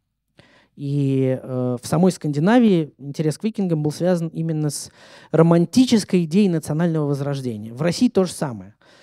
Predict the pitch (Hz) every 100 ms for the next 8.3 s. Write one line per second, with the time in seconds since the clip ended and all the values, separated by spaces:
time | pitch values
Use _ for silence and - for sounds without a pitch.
0 | _ - 160 214 214 - 165 165 180 180
1 | 170 165 151 160 175 180 165 - 147 151
2 | 156 175 160 - 160 151 160 - 147 139
3 | 147 165 160 147 - - 143 165 156 214
4 | 247 196 165 - - - 233 202 180 165
5 | - 151 - _ - - - 165 175 202
6 | 180 175 202 202 175 151 156 156 - 190
7 | 160 151 151 151 160 - 147 143 135 120
8 | - _